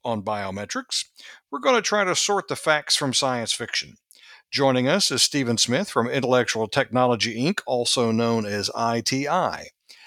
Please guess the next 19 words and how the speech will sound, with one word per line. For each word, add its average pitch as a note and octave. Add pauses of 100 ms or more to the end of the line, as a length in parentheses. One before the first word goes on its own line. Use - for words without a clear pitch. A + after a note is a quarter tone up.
Steve C3
is A2
the A2
Senior A3+
Vice G#2
President G2
of G2
I G2
T F#2+
I, G2
a G#2+
company B2
that A2
provides G#2
software D3+
to G#2+
motor G#2+
vehicle B2
agencies G2+